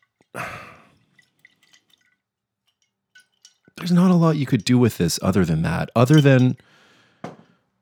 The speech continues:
you know, Gatorade cosplay or, or setting up some sort of station that makes it seem like you're giving out McDonald's orange drink,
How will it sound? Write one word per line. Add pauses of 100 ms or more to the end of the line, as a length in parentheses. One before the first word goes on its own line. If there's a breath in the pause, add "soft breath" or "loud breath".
(840)
you
know, (840)
Gatorade
cosplay (2250)
or,
or
setting
up
some
sort
of
station
that
makes
it
seem (480)
like
you're
giving
out (500)
McDonald's
orange
drink,